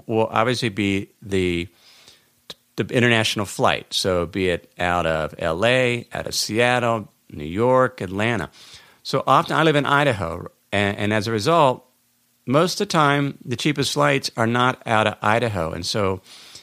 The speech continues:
it's often been easier and cheaper to, to look for flights out of any port city. So when my son,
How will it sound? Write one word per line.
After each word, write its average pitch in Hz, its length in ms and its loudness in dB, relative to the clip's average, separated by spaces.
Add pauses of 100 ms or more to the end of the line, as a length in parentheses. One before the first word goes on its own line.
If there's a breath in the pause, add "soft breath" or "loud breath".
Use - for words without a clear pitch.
(200 loud breath)
it's 127 180 -4 (100)
often 143 440 4
been 151 260 0
easier 98 680 0 (720 soft breath)
and 95 200 0
cheaper 143 500 2
to, 98 280 -4 (440)
to - 140 0
look 131 260 4
for 147 160 -2
flights 113 480 0
out 104 180 2
of 95 160 0
any 117 220 2
port 104 320 -4
city. - 280 -4
So 104 260 0
when 101 380 2 (440 loud breath)
my 98 120 0
son, 135 580 2